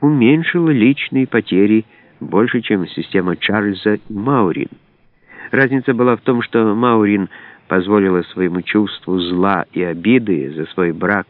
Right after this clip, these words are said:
диктовать правила совершенно другой области, родительской. И Чарльз,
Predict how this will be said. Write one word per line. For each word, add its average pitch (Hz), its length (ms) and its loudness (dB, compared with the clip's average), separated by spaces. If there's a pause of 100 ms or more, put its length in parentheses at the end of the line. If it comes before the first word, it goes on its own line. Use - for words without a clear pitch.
диктовать 98 600 -2
правила 107 580 -2 (640)
совершенно 107 380 0
другой 120 400 2
области, 69 540 -8
родительской. 87 800 -6 (880)
И - 100 -6
Чарльз, 120 480 -2